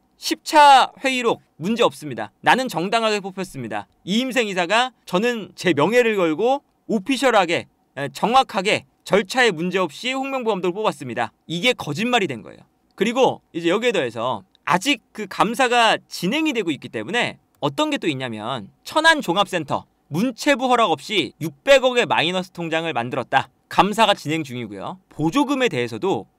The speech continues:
위반된 내용을 지금 발견을 많이 했다. 보조금을 받았는데 그 명목으로 쓴 게 아니라 다른 명목으로 쓴 게 발견이 돼서 추가 조사를 진행 중입니다. 일부 피트니스 코치가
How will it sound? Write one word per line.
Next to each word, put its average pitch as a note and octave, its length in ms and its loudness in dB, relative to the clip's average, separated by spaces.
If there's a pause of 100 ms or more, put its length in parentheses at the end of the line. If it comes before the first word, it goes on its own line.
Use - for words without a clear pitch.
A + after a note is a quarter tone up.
(180)
위반된 A#3+ 600 2
내용을 F#3 340 -2
지금 D3 240 -8
발견을 C#3 400 -4
많이 A2+ 240 -8
했다. - 300 -12 (100)
보조금을 A#3+ 480 0
받았는데 D3 680 -2 (180)
그 A3 140 -4
명목으로 F#3+ 580 -2
쓴 F#3 180 -10
게 F#3 80 -2
아니라 B2 420 -2 (260)
다른 C4 420 -2
명목으로 A3+ 800 -2
쓴 C4+ 240 -10
게 B3 100 0
발견이 D3 380 -2
돼서 B2 420 -2 (120)
추가 C#4+ 420 2
조사를 E3+ 640 -2 (260)
진행 D#3+ 300 -8
중입니다. F#2+ 440 -14 (120)
일부 A#3+ 720 0 (240)
피트니스 D4+ 500 -4
코치가 E3 480 -2